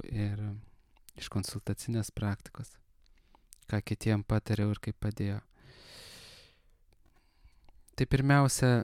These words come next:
čia ilgai neplepant įžangų, pirmiausia noriu pasakyt, kad, e,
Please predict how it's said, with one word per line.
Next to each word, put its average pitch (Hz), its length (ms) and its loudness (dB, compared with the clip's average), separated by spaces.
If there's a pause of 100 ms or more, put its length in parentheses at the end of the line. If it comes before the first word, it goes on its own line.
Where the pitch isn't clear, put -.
(140)
čia - 240 -4
ilgai 117 260 0
neplepant 117 640 0 (540)
įžangų, 110 560 0 (2000)
pirmiausia 110 540 4
noriu 110 240 6
pasakyt, - 640 0
kad, 113 180 4 (140)
e, 104 240 6